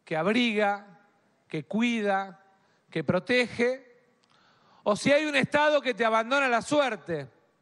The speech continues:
A la suerte del mercado, dicen. Y ahí yo les preguntaría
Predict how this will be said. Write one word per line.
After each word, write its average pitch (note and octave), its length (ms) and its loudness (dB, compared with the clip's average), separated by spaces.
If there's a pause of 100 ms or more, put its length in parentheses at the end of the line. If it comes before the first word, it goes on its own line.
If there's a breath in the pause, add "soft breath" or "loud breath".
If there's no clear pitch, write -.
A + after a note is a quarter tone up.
(1300 soft breath)
A D3+ 80 -4
la E3 120 -4
suerte B3+ 380 0
del A3 240 -2
mercado, G#3+ 720 0
dicen. D3+ 580 -8 (1040 soft breath)
Y G3+ 60 -2
ahí A3 180 2
yo C4+ 180 2
les C4 160 2
preguntaría A#3+ 1160 -2